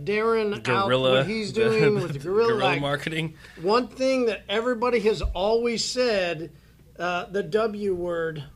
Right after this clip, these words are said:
Speaker 1: uh, work, right?
Speaker 2: Yeah, it definitely takes work.
Speaker 1: Yeah, no matter which style
Speaker 2: It doesn't
Speaker 1: you
Speaker 2: matter what, like,
Speaker 1: choose.
Speaker 2: you're gonna have to work and, and, and, and know that you're, you're, sometimes you're working, you don't know if it's gonna pay off or not.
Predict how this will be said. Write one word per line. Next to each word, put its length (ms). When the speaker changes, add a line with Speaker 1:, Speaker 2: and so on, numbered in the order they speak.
Speaker 1:
uh, 420
work, 680
right? 200
Speaker 2:
Yeah, 160
it 240
definitely 400
takes 340
work. 280
Speaker 1:
Yeah, 220
no 180
matter 560
which 320
style 340
Speaker 2:
It 40
doesn't 220
Speaker 1:
you 40
Speaker 2:
matter 220
what, 140
like, 180
Speaker 1:
choose. 100
Speaker 2:
you're 100
gonna 200
have 360
to 100
work 420
and, 280
and, 220
and, 200
and 220
know 220
that 200
you're, 220
you're, 220
sometimes 280
you're 100
working, 360
you 80
don't 100
know 80
if 60
it's 80
gonna 100
pay 200
off 180
or 40
not. 280